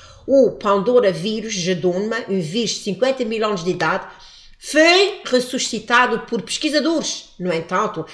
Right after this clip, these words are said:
esta não é a primeira vez que os cientistas descobriram vírus antigos trancados sobre o gelo. Os mesmos pesquisadores descobriram um vírus de trinta mil anos congelado no permafrost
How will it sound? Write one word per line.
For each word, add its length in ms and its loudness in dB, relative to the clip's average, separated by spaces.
esta 320 -2
não 80 -2
é 60 -2
a 20 -12
primeira 320 2
vez 280 2
que 100 -10
os 120 -6
cientistas 540 -4
descobriram 580 -2
vírus 400 0
antigos 520 -2
trancados 680 4
sobre 240 -4
o 80 2
gelo. 500 6
Os 180 -4
mesmos 420 6
pesquisadores 680 -2
descobriram 560 2
um 80 2
vírus 380 -2
de 80 -4
trinta 420 -2
mil 200 0
anos 360 4
congelado 580 2
no 80 -2
permafrost 760 -4